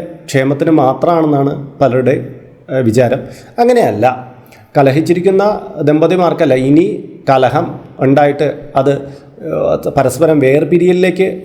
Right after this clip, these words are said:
എത്തിച്ചേരാതിരിക്കാൻ ഞാൻ എപ്പോഴും പറയും, ഭാര്യാഭർത്താക്കന്മാർ, ആ, തീർച്ചയായിട്ടും അനുഷ്ഠിക്കേണ്ടുന്ന വ്രതമാണ്. ഈ ഭാര്യാഭർത്താക്കന്മാർ അനുഷ്ഠിക്കേണ്ടുന്ന വ്രതം ചിലർ ചോദിക്കും, ഇത്, ആ, പുരുഷന്മാർക്ക് അനുഷ്ഠിക്കാൻ കഴിയുമോ? സ്ത്രീകളുടെ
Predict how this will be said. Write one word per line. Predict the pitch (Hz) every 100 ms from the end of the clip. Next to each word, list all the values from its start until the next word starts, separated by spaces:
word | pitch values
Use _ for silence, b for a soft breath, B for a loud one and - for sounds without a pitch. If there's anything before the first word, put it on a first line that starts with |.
| 139
എത്തിച്ചേരാതിരിക്കാൻ | 151 170 151 147 160 160 151 165 120 - B B B B 165
ഞാൻ | 156
എപ്പോഴും | - - 233 233 220
പറയും, | 147 151 - - - - -
ഭാര്യാഭർത്താക്കന്മാർ, | 113 120 175 185 175 170 175 175 170 170 - - - - _ -
ആ, | 127 123
തീർച്ചയായിട്ടും | 135 135 180 165 127 - - - -
അനുഷ്ഠിക്കേണ്ടുന്ന | 123 127 123 143 143 143 160
വ്രതമാണ്. | 143 131 143 110 - B B
ഈ | 147
ഭാര്യാഭർത്താക്കന്മാർ | 120 131 135 151 120 156 151 160 160
അനുഷ്ഠിക്കേണ്ടുന്ന | 165 135 131 147 165 160 160
വ്രതം | 147 147 160 151
ചിലർ | 139 143
ചോദിക്കും, | 151 135 151 - B B B -
ഇത്, | 151 151 - - - - _ 127
ആ, | 123 120
പുരുഷന്മാർക്ക് | 139 123 170 170 170 175
അനുഷ്ഠിക്കാൻ | 135 - 151 165 151
കഴിയുമോ? | 131 131 117
സ്ത്രീകളുടെ | - 127 135 139 160